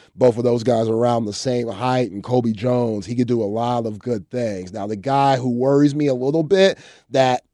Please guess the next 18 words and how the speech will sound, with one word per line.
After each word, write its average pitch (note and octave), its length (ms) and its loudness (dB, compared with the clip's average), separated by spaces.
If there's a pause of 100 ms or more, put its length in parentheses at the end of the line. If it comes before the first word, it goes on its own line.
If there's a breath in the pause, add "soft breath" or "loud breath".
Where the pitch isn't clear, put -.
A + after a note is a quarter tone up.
(140)
won't D#3 260 2
necessarily D#3 640 4
be C#3+ 180 2
on D3+ 200 6
the A2+ 60 -6
scouting D3 440 -4
report, E3+ 640 4
but B2+ 380 4
was B2 160 0
the A2+ 100 -2
reason C3+ 380 2
they B2+ 120 2
won B2 340 0
their A#2+ 120 0
first B2+ 320 0
round C3+ 320 0
game C#3 220 2
against B2 320 -2